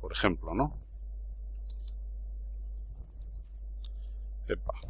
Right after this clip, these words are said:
y lo vamos a poner en minúsculas, que si no, no entra. Y listo, le damos aquí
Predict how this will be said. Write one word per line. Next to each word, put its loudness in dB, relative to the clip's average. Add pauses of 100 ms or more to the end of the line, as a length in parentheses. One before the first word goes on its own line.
y -6
lo -2
vamos 2
a 0
poner 4
en 4
minúsculas, 12
que 4
si 6
no, 8
no 10
entra. 12 (3250)
Y 10
listo, 12 (480)
le 8
damos 10
aquí 10